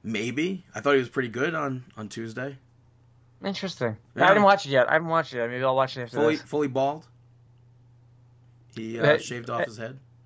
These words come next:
Speaker 2: Yeah, that's, he shaved off his head a, a long time ago.
Speaker 1: But it grew back. It grew back. Now it's just fully gone.
Speaker 2: I, I'm all about it.
Speaker 1: Yeah.
Speaker 2: But
Speaker 1: But like I said, those are predictions for N X T TakeOver Phoenix,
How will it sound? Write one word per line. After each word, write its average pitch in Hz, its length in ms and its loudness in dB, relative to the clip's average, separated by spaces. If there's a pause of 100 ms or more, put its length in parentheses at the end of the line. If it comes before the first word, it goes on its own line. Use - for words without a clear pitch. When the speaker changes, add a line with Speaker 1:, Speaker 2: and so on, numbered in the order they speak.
(300)
Speaker 2:
Yeah, 202 180 2
that's, 170 180 2
he 262 300 -2
shaved 285 320 2
off 269 100 8
his 254 100 -2
head 269 100 6
a, 262 40 2
a 294 220 -2
long 285 200 6
time 269 200 2
ago. 117 260 2 (100)
Speaker 1:
But 202 220 6
it 180 220 6
grew 185 200 2
back. 196 380 -2 (300)
It 135 100 -12
grew 143 160 -6
back. 139 260 -6
Now 120 200 -2
it's 117 120 -10
just 120 160 -12
fully 120 200 -8
gone. 123 340 -10 (800)
Speaker 2:
I, 208 100 10
I'm 208 260 10
all 226 120 12
about 233 260 4
it. - 100 -6 (320)
Speaker 1:
Yeah. 139 300 -8 (120)
Speaker 2:
But - 180 -2 (420)
Speaker 1:
But 117 260 -6
like 123 160 -4
I 127 60 -2
said, 160 300 -4
those 147 200 0
are 151 100 4
predictions 139 720 -2
for 143 680 0
N 135 100 -2
X 135 160 -2
T 139 140 -6
TakeOver 135 500 -2
Phoenix, 202 560 -2